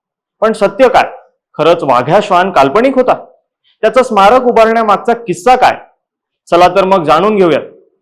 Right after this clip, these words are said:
नमस्कार, मी प्रथमेश धोटे आणि आपण पाहतात महाराष्ट्रभूमी. आता वाघ्या श्वानाचा सर्वात आधी लिखित उल्लेख आपल्याला ची ग गोगाटे यांच्या महाराष्ट्र देशातील किल्ले या पुस्तकात आढळतो.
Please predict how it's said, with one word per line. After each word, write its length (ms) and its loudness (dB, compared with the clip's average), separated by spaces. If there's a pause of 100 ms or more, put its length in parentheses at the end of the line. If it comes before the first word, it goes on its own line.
(280)
नमस्कार, 480 2
मी 120 2
प्रथमेश 540 0
धोटे 420 0
आणि 200 0
आपण 280 0
पाहतात 500 2
महाराष्ट्रभूमी. 800 -2 (1300)
आता 240 2
वाघ्या 360 0
श्वानाचा 600 0 (300)
सर्वात 400 2
आधी 300 0
लिखित 320 -6
उल्लेख 340 -2
आपल्याला 420 0
ची 300 -8
ग 100 -4 (180)
गोगाटे 420 0 (240)
यांच्या 340 -2
महाराष्ट्र 560 0
देशातील 500 -4 (100)
किल्ले 260 -4 (340)
या 80 4
पुस्तकात 480 0
आढळतो. 380 -2